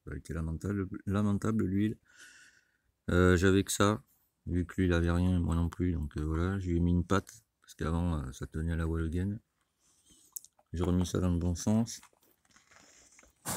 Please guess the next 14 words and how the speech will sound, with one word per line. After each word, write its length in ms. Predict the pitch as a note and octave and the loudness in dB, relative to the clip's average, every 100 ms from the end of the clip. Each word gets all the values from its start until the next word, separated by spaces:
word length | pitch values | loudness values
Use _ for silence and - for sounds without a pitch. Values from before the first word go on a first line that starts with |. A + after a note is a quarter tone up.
| - - - - | -8 -8 -8 0
Ensuite, 640 | A#2 A2+ - A#2 - - - - - - - _ - | 2 4 2 2 0 -8 -8 -12 -16 -20 -20 _ -2
euh, 320 | F2 F2 E2+ | 2 4 4
radiateur 560 | E2+ F#2+ G2 - F#2 - | 2 4 2 2 -2 0
changé, 380 | F#2 F2+ G2+ | -4 -2 -4
bon, 160 | F2 E2 | -2 0
d'occasion. 500 | D#2+ F2 F#2 D2+ D2+ E2+ - | 0 -2 -2 -4 -8 -12 -14
J'ai 180 | C#2 D2 | -12 -8
refait 320 | D#2+ E2 F2 | -6 -4 -4
tous 140 | E2+ E2+ | -4 -2
les 100 | E2 | -4
branchons, 640 | D#2+ D#2+ D#2+ F2 F2 E2 D2 | -2 -4 -4 -6 -4 -4 -6
euh, 80 | C#2 C#2 - | -10 -14 -12
au 120 | D#2+ | -12
propre. 360 | - G2+ G#2+ | -6 -4 -4